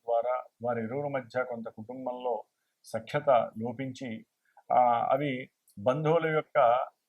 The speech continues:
ఆ, మాటల ప్రభావం కూడా, కూడా వీరి యొక్క కుటుంబం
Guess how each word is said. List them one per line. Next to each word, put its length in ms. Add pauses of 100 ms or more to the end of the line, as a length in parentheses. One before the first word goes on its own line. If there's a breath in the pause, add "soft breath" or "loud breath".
(120)
ఆ, 260
మాటల 460
ప్రభావం 680
కూడా, 320 (440)
కూడా 200 (480)
వీరి 240
యొక్క 260
కుటుంబం 500